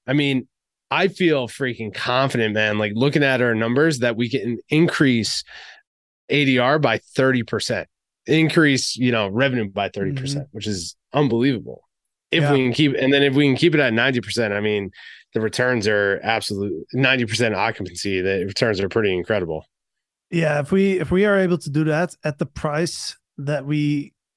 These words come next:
Speaker 2: have put the offer on, you know, our cap rate would, would go to fifteen percent plus, you know, in that
Speaker 1: Right.
Speaker 2: scenario, which is,
Speaker 1: What
Speaker 2: that's pretty incredible.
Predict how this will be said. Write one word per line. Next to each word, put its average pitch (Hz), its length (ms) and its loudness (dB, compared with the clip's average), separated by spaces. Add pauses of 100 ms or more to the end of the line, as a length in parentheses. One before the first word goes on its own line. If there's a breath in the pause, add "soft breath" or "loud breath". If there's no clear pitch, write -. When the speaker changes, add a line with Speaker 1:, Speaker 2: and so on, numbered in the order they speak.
(120)
Speaker 2:
have 151 360 -4
put 151 160 -2
the 147 160 -2
offer 143 400 -4
on, 175 320 -2 (560)
you 160 120 0
know, 143 140 0
our 147 160 0
cap 160 300 -2
rate 151 260 -2
would, 139 240 -4 (460)
would 151 180 -2
go 151 220 0
to 139 320 -2
fifteen 139 720 -4
percent 135 380 -8
plus, - 500 -10 (160)
you 151 140 -8
know, 135 80 -6
in 139 100 -2
that 135 60 -2
Speaker 1:
Right. 127 80 -4
Speaker 2:
scenario, 120 560 -2 (400 soft breath)
which 156 200 -4
is, 151 460 -2
Speaker 1:
What 123 140 4 (260)
Speaker 2:
that's 165 140 -4
pretty 170 240 -2
incredible. 127 520 -6